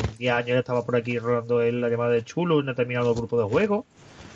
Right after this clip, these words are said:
o, o, o el D and D, o juegos como el RuneQuest, gente que empezaba con doce años jugando con RuneQuest, que ya tiene la cosa para darte tabla.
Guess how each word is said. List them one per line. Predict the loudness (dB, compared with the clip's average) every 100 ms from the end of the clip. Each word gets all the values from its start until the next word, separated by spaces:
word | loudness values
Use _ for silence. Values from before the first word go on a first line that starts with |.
| -20 -4
o, | 0 2 4 2 0 -2
o, | -2 0 0 2
o | 0
el | 2
D | 0
and | -2
D, | 0 0 2
o | 0 0
juegos | 0 0 -2
como | -2 -4
el | -2
RuneQuest, | -2 0 0 0
gente | -2 -2 -2 -2
que |
empezaba | -2 0 -2
con | 0
doce | 0 0
años | -2 0
jugando | 0 2
con | 0 0
RuneQuest, | -2 2 2 2 -8 -20 -20 -20 _
que | -2 0
ya |
tiene | 0 0 0 0
la | 0 2
cosa | 2 2 0 0 -4 -6 -2
para | 0
darte | 0 -2
tabla. | -2 0 0